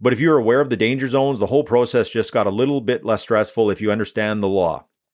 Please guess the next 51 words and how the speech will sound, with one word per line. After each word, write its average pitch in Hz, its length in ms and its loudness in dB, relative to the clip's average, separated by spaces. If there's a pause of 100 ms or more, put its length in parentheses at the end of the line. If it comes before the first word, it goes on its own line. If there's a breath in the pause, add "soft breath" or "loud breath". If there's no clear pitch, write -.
(320)
It 113 100 -2
is 110 100 -2
no 165 140 4
secret 143 360 0
that 107 100 4
a 101 40 0
police 143 280 -2
officer 117 300 0
must 98 200 -4
often 127 340 0
make 113 180 2
decisions 110 480 -2
in 101 60 0
a 95 60 0
moment's 110 340 -2
notice, 95 400 -4 (120)
without 135 300 0
the 131 60 -4
luxury 120 340 2
of 95 100 2
reflection, 90 540 -4 (220)
and 107 120 -2
then 117 120 2
defend 127 260 -2
their 110 120 4
actions 110 340 0
at 98 80 0
every 104 180 -2
turn. 85 300 -6 (360)
You 120 120 0
certainly 147 340 0
don't 131 140 4
have 120 160 0
the 104 40 0
benefit 117 300 0
of 87 80 -2
hindsight, 107 600 -4 (420)
but 123 80 2
by 117 140 4
understanding 135 480 0
case 131 320 -2
law 101 180 2
and 95 160 -6
gaining 117 300 -2
insight 123 300 -2
into 95 180 -2
how 120 120 0
courts 120 300 -2
interpret 143 380 -2
the 98 80 -2
law, 95 300 0